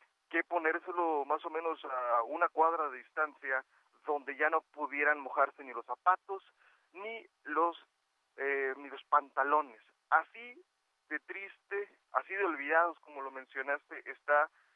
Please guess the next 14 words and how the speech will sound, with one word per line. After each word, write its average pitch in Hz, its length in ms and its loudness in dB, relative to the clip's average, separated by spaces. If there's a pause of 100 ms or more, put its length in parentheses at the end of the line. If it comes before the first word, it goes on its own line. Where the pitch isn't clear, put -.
(140)
el 139 240 -6
sector 156 360 0
Malvinas, 139 580 -2 (460)
los 139 220 0
zancudos, 135 680 -4
la 120 120 -10
problemática 139 760 2
del 135 160 -2
agua 147 180 0
estancada 135 680 2
y 147 120 -4
otra 156 220 -4
cosa. 135 380 -6 (800)
Suponemos, 170 640 0